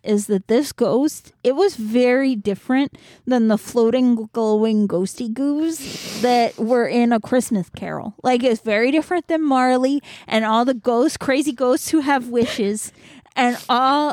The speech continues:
of the crazy, floaty, glowing, ghosty goos, like the ghost of Christmas past. And it's not like the ghost of Christmas present, who's like Santa Claus. And it might be kind of similar to the ghost of Christmas future,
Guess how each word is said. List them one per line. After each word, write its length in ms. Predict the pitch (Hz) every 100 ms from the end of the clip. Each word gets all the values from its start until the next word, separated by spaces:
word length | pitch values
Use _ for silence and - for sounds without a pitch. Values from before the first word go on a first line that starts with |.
| -
of 240 | 262 302
the 100 | 233
crazy, 560 | 214 - 302 330 311 311
floaty, 420 | - 269 277 277
glowing, 500 | 220 233 240 247 240
ghosty 500 | 226 226 233 - 226
goos, 440 | - 240 247 254 -
like 180 | 226 226
the 160 | 226
ghost 460 | 208 240 254 254 -
of 100 | 214
Christmas 480 | - 269 - 233 190 -
past. 1000 | - - - 208 180 107 - - - - - - - -
And 260 | 262 254 247
it's 200 | 233 -
not 340 | 254 254 294 -
like 200 | 302 294
the 120 | 277
ghost 320 | 240 254 254 254
of 60 |
Christmas 360 | - 254 226 202
present, 480 | - 277 269 247 - - -
who's 160 | 226 202
like 180 | 175 -
Santa 420 | - 247 285 294
Claus. 480 | - 180 175 185 202 - - - -
And 300 | 254 262 254 -
it 200 | 285 -
might 280 | 330 466 508
be 140 | 453
kind 500 | - - 254 247 277
of 80 | 311
similar 400 | - 302 302 302
to 140 | 302
the 80 | 302
ghost 300 | 269 269 285
of 80 | 277
Christmas 360 | 277 277 269 254
future, 880 | - - 202 233 240 - 311 311